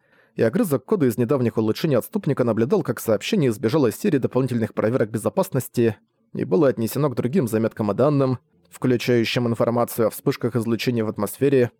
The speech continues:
или о случайных подземных толчках. В лучшем случае к фоновому шуму. Программа наблюдения сочла работу выполненной и сохранила запись в архив,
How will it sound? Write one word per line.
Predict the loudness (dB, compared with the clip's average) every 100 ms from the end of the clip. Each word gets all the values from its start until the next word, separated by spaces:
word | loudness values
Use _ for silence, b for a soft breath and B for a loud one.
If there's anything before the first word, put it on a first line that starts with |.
| _
или | 0 2
о |
случайных | 0 -4 -2 0 0
подземных | -2 0 0 0 -2
толчках. | -4 -2 -4 -4 -4 -16 _ _ _ _ _ _ -6
В | -2
лучшем | 0 -2 -6
случае | -4 -4 -2 -2 -2
к |
фоновому | -2 -2 0 0 -2
шуму. | -2 -2 -2 -6 -12 _ _ _ _ _ _ -6
Программа | -4 0 2 2
наблюдения | 2 2 2 2 2 2
сочла | 0 -4 -2 0
работу | 0 0 -2
выполненной | 0 2 2 4 2 2 -2 _ _
и | -6
сохранила | -4 -2 -2 2 2
запись | 2 0 -2 -4
в |
архив, | -2 0 0 -2